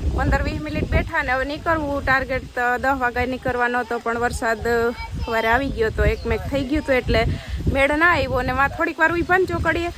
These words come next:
તો બસ અહીં ચડી ગઈ. પછી બસમાં છે ને ફોન કાઢવાનો વેત નહોતો આવ્યો કેમ કે શિવનો હાથ પકડવો આપણે થેલો ફેરવો હોય એટલે પછી મેળ ના આવ્યો. બસ હવે નીકળીએ જો.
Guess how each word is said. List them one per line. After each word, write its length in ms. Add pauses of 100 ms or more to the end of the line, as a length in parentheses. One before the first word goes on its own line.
(380)
તો 60
બસ 260
અહીં 120
ચડી 240
ગઈ. 100
પછી 220
બસમાં 420
છે 120
ને 100
ફોન 300
કાઢવાનો 500
વેત 220
નહોતો 300
આવ્યો 580
કેમ 160
કે 380
શિવનો 920
હાથ 280
પકડવો 420
આપણે 600 (600)
થેલો 200
ફેરવો 280
હોય 180 (200)
એટલે 300
પછી 320
મેળ 240
ના 80
આવ્યો. 280 (480)
બસ 200
હવે 100
નીકળીએ 500
જો. 180